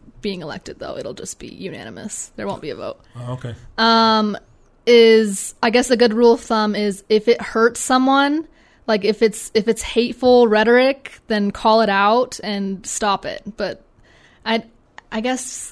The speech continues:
Speaker 1: that maybe that doesn't work very well 'cause some people, maybe some people are actually offended by Apu.
Speaker 2: No,
Speaker 1: But
Speaker 2: it's, well, there was a documentary called The Problem with Apu that has actually spurred all
Speaker 1: But
Speaker 2: of
Speaker 1: if
Speaker 2: this.
Speaker 1: it's, if it's, like, majority of the people that it's,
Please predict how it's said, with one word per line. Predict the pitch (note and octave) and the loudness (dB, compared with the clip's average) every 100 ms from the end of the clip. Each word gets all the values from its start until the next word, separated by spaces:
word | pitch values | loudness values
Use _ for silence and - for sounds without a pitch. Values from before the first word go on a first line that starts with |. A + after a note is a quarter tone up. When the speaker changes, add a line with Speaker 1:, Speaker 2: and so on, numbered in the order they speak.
| - | -16
Speaker 1:
that | G#3+ A3 | -10 -6
maybe | A3 | -4
that | G#3+ | -4
doesn't | G3+ F#3 F#3+ | -4 -8 -8
work | F#3+ - | -12 -12
very | F#3+ | -12
well | - - | -10 -12
'cause | - | -6
some | A#3 | -2
people, | A#3+ A#3+ A3 | 2 0 4
maybe | C#4+ E4 | 4 6
some | D#4+ | 4
people | D4 C#4 - | 4 2 4
are | A#3+ | 4
actually | B3 A#3+ G#3+ | 4 2 -4
offended | G#3+ G3 F#3 | -2 -6 -6
by | F#3 F3+ | -6 -6
Apu. | - - D3+ - - _ _ - | -2 -4 -4 -14 -20 _ _ -6
Speaker 2:
No, | G#3 | 0
Speaker 1:
But | A3+ G3 G3+ | 2 2 -2
Speaker 2:
it's, | |
well, | A3 A#3+ | 0 2
there | A#3 | 2
was | G#3 | 0
a | G3+ | 2
documentary | A#3 A#3 G#3 G#3+ F#3 | 2 0 -6 -6 -8
called | - D3+ C3+ | -4 -4 -4
The | |
Problem | C3 E3+ E3 D3 | -4 -4 -4 -6
with | C#3 A2+ | -8 0
Apu | - F3+ - - _ B2+ | 2 2 -4 -14 _ -8
that | C3 | -6
has | - - | -8 -8
actually | C#3+ D#3 C3 A#2 | -8 -6 -8 -8
spurred | - F3+ F3+ C#3 | -4 -2 -2 4
all | |
Speaker 1:
But | D4+ C#4 | 6 8
Speaker 2:
of | |
Speaker 1:
if | C#4 | 6
Speaker 2:
this. | E4+ E4+ | 4 0
Speaker 1:
it's, | - - - | -6 -4 0
if | C4 D4+ | 0 2
it's, | D4+ - | -2 0
like, | C#4+ - - | -2 -2 -2
majority | A#3+ A3+ A3+ A3+ A#3+ B3+ | 0 2 4 6 6 2
of | A3+ | 0
the | A#3 | -2
people | A#3 G#3+ A#3+ A#3 | -4 0 2 4
that | A3 | 2
it's, | G3 G3 - - | 0 -4 -6 -14